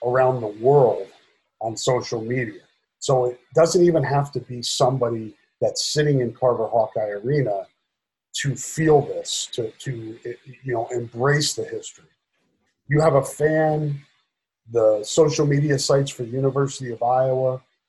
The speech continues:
show up at a given day when there's a ceremony. They take pictures of it. They take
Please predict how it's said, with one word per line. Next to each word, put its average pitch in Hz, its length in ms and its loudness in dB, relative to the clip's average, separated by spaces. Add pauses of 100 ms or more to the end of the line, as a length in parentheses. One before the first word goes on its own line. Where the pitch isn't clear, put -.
(920)
show 143 440 2
up 135 200 2 (240)
at 117 80 -2
a 113 80 -6
given 139 360 -2
day 127 260 2
when 113 200 -6
there's 110 180 -14
a - 40 -18
ceremony. 131 760 0
They 113 240 -12
take 113 160 -12 (160)
pictures 135 380 -6
of 120 220 2
it. 113 220 -10
They 104 80 -14 (120)
take 113 140 -12